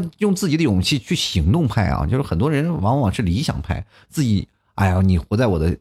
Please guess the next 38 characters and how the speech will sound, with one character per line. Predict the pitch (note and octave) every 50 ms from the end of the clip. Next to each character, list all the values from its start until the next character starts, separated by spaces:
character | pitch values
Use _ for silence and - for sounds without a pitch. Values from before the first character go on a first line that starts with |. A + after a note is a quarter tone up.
| _ _ _
梦 | - A#2+ G#2
想 | F2+ F2
当 | E2+ F#2+ F#2+
中 | F#2+ F#2+
不 | F#2 - G2+
一 | F#2+ F#2
样， | G2 G#2 F#2+ - -
那 | F2 F2+
我 | E2+ C#2 A1
就 | D2+ E2+
肯 | - -
定 | E2+ F2+
要 | F#2 C#2+
这 | - -
样 | - - -
说， | - - -
对 | - - C3
吧？ | - C4+ C4+ C4+ C#4+ C4+ - _ _ _ _ _ _ _ _ _
结 | - - G#3 A3+
果 | A3+ G3
人 | F3 F3+
家 | F3+
别 | - C3 C#3
人 | F3 F#3 F#3+ F#3+ E3+
都 | F3+ F3+
在 | E3 E3
晚 | C3+ A#2 F#2 E2+
上 | F2+ G#2
都 | C3
在 | D3 D3 C3
叫 | A#2 C#3+ A#2+
床， | G2+ F#2+ F2 G2 G2+
你 | A#2 G2+ F2+ D#2
只 | - - F2
能 | D#2+ E2+ F#2
叫 | - F#2+
外 | E2+ G2 F#2+ F2
卖， | F2 F2+ -